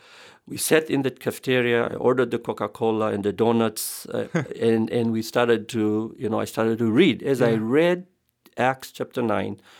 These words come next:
Speaker 1: I came to verse five, where the Bible says, "Saul, Saul, why do you persecute me?" And there, Paul, who was Saul, says, "Who are you, Lord?"
Speaker 2: Yeah.
Speaker 1: And, and a voice from that light,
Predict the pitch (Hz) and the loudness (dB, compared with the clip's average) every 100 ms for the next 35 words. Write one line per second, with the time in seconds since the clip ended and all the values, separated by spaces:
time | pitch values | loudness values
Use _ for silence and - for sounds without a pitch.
0 | - 104 - 135 131 110 120 117 - 135 | -14 -10 -2 -2 -2 0 0 0 -4 -2
1 | 160 104 107 - - - - - 127 113 | 0 -2 -6 -16 -20 -20 -16 0 2 2
2 | 104 131 123 107 - 117 110 107 - 135 | 2 2 2 -2 -2 -2 -2 -4 -4 -2
3 | 131 120 - 127 107 104 113 120 120 107 | -2 -4 -2 2 2 2 2 2 0 0
4 | 113 117 - 117 117 - 151 - - 92 | -2 -2 -6 -4 -4 -2 -2 -2 -4 -8
5 | 117 _ - - - 123 123 117 143 135 | -10 _ -20 -20 -2 2 2 4 6 6
6 | 120 113 - - - _ - 123 113 120 | 4 0 -12 -20 -20 _ 4 4 4 2
7 | 113 - 160 113 101 - 113 110 - 165 | 2 2 4 4 2 0 0 0 0 6
8 | 165 139 143 226 156 101 - - _ - | 6 8 8 8 6 4 0 -8 _ -12
9 | 135 135 131 _ _ 127 117 113 117 127 | -10 -10 -12 _ _ 2 2 2 -2 -2
10 | 113 110 98 135 180 - - 127 104 98 | -2 -2 2 2 2 -2 -4 -4 -4 -6
11 | 110 120 135 104 - - | -8 -4 -4 -4 -10 -14